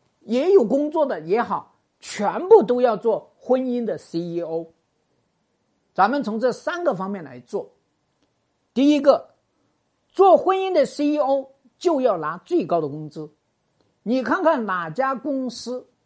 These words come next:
C E O不是拿最高的工资的？然后呢，你再看看咱们这些做家庭主妇的、做宝妈的，你拿了多少？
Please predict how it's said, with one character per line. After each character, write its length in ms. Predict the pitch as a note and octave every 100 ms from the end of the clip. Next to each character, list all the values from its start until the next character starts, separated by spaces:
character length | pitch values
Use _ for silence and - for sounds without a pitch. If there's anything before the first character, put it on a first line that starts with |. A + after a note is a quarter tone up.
| _ _
C 260 | - C4
E 140 | C4+ C4
O 200 | A#3+ A#3+
不 160 | A#3
是 140 | G#3 G#3
拿 160 | D3+
最 180 | D#3+ F#3
高 140 | D#3+
的 80 | D3
工 180 | C3+ C#3
资 140 | C3
的？ 140 | B2+ - _ _ _ _ _ _
然 140 | - C4
后 120 | F#4+
呢， 60 | G4
你 160 | D#4+ B3
再 180 | E4+ D4+
看 180 | D4
看 220 | D#4 C4+ G#3
咱 180 | F#3
们 200 | A#3+ D4+
这 200 | D4+ D#4+
些 360 | C4+ B3+ B3 - _ _ _ _ _ _ _ _ _ _ _
做 320 | _ D4+ C4
家 320 | F#3+ - D#4 D4+
庭 280 | G#3+ A3
主 240 | - F3+ C#3+
妇 240 | - A3+
的、 120 | D#3 A#2 _ _ _ _ _
做 240 | - G4+ D4+
宝 340 | - E3+ C#3+
妈 300 | D#3+ A#3+ C4+
的， 200 | B3+ C#3+ _ _ _ _ _ _
你 260 | F#3 G#3 G3
拿 260 | F#3+ F#3
了 220 | C4+ B3
多 300 | G3+ F4+ G#4+
少？ 280 | G#4+ - -